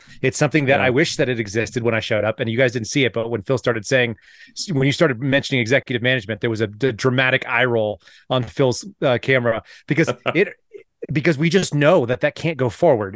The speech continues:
Speaker 1: because, um, the Bureau is a victim
Speaker 2: Mm-hmm.
Speaker 1: of its own,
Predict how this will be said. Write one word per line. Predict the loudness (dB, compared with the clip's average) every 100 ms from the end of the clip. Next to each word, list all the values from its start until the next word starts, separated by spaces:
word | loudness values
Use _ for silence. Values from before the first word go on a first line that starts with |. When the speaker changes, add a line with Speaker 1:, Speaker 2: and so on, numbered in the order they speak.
| -6
Speaker 1:
because, | -4 0 -2 -2 -14 -20 _ _ _ _
um, | -2 0 0 -2 -10 _ -6
the | -4 -4 -2
Bureau | 4 6 6
is | 4
a | -2
victim | 0 -2 0
Speaker 2:
Mm-hmm. | 0
Speaker 1:
of | -2
its | -4
own, | -2 2 2 0 -4 -8